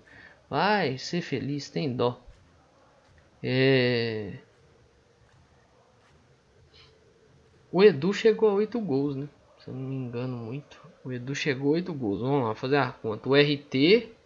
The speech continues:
Caldense, Democrata, Uberlândia, Vila Nova,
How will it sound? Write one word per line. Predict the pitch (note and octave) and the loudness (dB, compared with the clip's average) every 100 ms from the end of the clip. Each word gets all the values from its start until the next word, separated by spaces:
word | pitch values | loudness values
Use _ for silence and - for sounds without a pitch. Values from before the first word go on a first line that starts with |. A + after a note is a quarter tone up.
| _ _ _ _ _ _ _ _ _ _ _ - - | _ _ _ _ _ _ _ _ _ _ _ -20 -14
Caldense, | - C#3+ D3 B2+ A#2 A#2+ C#3+ D#3+ - G#3 A3 - _ _ _ _ _ _ _ _ _ - | 6 10 10 8 2 2 2 2 -2 -4 -4 -8 _ _ _ _ _ _ _ _ _ -14
Democrata, | B2+ C3+ D#3 D3+ B2+ A#2 A2 C3 D3 G3 A3 - - _ _ _ _ _ _ _ _ _ _ _ _ _ _ _ _ _ _ _ _ _ _ _ | 2 6 6 6 2 2 4 4 4 2 0 -4 -20 _ _ _ _ _ _ _ _ _ _ _ _ _ _ _ _ _ _ _ _ _ _ _
Uberlândia, | B2+ D#3+ F3 D#3 B2 B2 C3+ E3+ F#3+ A3 G#3 - _ _ _ _ _ _ _ _ _ - | -4 0 4 4 4 2 4 4 4 2 0 -16 _ _ _ _ _ _ _ _ _ -4
Vila | C3 E3+ F#3 B2+ | 0 4 4 4
Nova, | A#2 A#2 D3+ F3+ G3+ | 4 6 6 4 -2